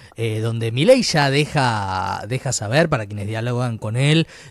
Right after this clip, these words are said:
eh, diariamente, que la relación está rota, que no tiene marcha atrás. Hasta le dice que ella es parte de la casta, algo re grave para los conceptos libertarios.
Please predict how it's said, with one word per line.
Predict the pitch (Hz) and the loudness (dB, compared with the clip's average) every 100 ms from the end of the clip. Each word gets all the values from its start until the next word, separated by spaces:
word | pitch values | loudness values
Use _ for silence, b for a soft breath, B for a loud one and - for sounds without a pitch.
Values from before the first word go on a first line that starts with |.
| - | -4
eh, | 117 113 | -2 0
diariamente, | 120 135 135 123 147 185 185 | 0 2 2 2 2 2 0
que | 160 131 | 0 0
la | 120 | 0
relación | 110 107 165 | -2 -2 -2
está | 139 - 113 | -2 -2 -4
rota, | 127 175 185 160 | 0 0 0 0
que | |
no | 123 | -2
tiene | 113 123 | -2 -2
marcha | 117 113 110 120 | -2 -4 -6 -8
atrás. | 104 - 180 190 - - | -6 2 2 2 -4 -6
Hasta | 127 - 127 | -6 -4 -4
le | 123 | -2
dice | 175 160 | -2 -2
que | 143 | -2
ella | 151 | -4
es | 131 | -4
parte | 147 147 131 | -4 -4 -6
de | |
la | 110 107 | -6 -2
casta, | 208 170 - 110 | 0 0 -2 -4
algo | 117 123 120 | -2 -2 -4
re | 123 127 | -2 0
grave | 139 165 156 127 | 6 8 8 4
para | 110 113 110 | 0 -4 -2
los | 104 | -4
conceptos | - 110 131 113 113 | -4 -6 -6 -4 -4
libertarios. | 110 117 123 165 170 160 151 | -4 -6 0 2 4 4 2